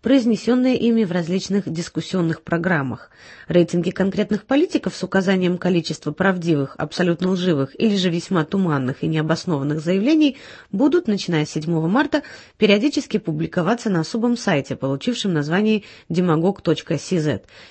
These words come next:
Чехия переняла опыт достаточно популярной веб-страницы, которая уже два года работает в соседней Словакии,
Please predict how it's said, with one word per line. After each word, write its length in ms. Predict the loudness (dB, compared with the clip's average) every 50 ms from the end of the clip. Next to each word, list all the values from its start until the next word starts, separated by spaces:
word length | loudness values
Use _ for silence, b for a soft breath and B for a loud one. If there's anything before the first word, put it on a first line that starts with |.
| B B
Чехия 340 | 0 0 0 2 2 0 0
переняла 480 | 0 0 0 0 0 0 2 0 0 2
опыт 280 | 0 0 0 0 -2 0
достаточно 640 | 0 -2 0 0 -2 -2 -2 -4 -6 -4 -6 -4
популярной 580 | -4 -4 -4 -2 0 2 2 2 2 0 0 0
веб-страницы, 760 | 0 0 -2 -4 -4 -8 -4 -2 -2 0 0 -2 -2 -4 -6 -6 B B B B B
которая 300 | B -4 -2 0 2 2
уже 160 | 2 0 -2
два 180 | -2 -2 -2 -4
года 260 | -2 -2 -2 0 0
работает 460 | 0 0 -2 -4 -4 -2 -2 -4 -4
в 60 | -4 -8
соседней 480 | -6 -6 -6 -4 -6 -6 -4 -4 -6
Словакии, 560 | -4 -4 -2 0 0 0 0 -2 -2 -6 -6